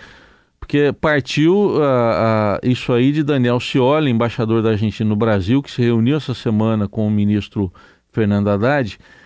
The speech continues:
e ele disse que, a, pra jornalistas, após o encontro, que os dois trataram da criação de uma moeda comum pro Mercosul. A gente vai ouvir o que disse, então,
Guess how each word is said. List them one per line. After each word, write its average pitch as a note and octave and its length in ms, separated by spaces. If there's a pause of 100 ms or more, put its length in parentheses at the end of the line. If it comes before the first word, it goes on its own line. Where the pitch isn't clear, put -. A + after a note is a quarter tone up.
(220)
e A2 120
ele D#3+ 180
disse B2 720
que, A#2+ 1400
a, F#2+ 160 (100)
pra A#2 200
jornalistas, A2 680
após G#2 280
o G#2+ 40
encontro, C3 480
que - 80
os B2 160
dois D3+ 260
trataram D#3+ 480
da D#3 120
criação D3+ 640
de F#3+ 80
uma F3 140
moeda C#3+ 420
comum C#3 320
pro D#3+ 120
Mercosul. D3+ 520
A G#2+ 40
gente A2 140
vai C#3 80
ouvir C3 140
o C#3+ 60
que C#3 120
disse, C3 240
então, B2+ 320